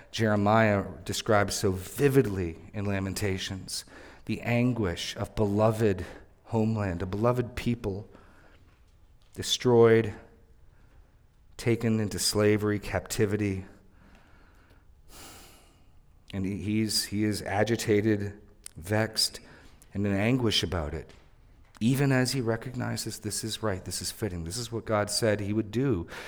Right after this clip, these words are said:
to his people if they're faithless. And so he looks beyond the immediate discipline, he looks beyond the immediate time of difficulty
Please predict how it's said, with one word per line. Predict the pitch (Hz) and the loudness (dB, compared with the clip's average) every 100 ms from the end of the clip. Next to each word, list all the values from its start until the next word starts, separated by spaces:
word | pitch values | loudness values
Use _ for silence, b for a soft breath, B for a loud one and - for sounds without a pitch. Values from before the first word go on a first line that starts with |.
| B B | B B
to | 92 | -8
his | 80 | -8
people | - 90 90 | -6 -6 -6
if | 82 | -6
they're | 92 80 | -6 -6
faithless. | - 76 64 - 71 - - - - - - - - - b b b b b b b b b b b | -6 -8 -10 -12 -12 -12 -12 -16 -20 -20 -20 -20 -20 -20 b b b b b b b b b b b
And | 107 | 0
so | - 110 | 4 4
he | 131 | 4
looks | 123 151 156 | 8 8 8
beyond | - 117 117 120 135 139 | 0 4 6 8 8 6
the | - 120 | 2 4
immediate | 117 110 98 | 4 4 2
discipline, | 98 92 - - 95 87 | 0 -2 -4 -6 -6 -4
he | 104 | -2
looks | 104 107 - | -2 -2 -6
beyond | - 101 104 117 120 120 - | -4 0 2 4 4 2 -2
the | 113 | 0
immediate | 104 104 104 104 98 - - | 2 2 2 2 0 -4 -10
time | - 98 101 98 | -2 0 0 -2
of | 90 - | -6 -6
difficulty | 107 - 104 92 85 82 | -6 -6 -8 -8 -8 -10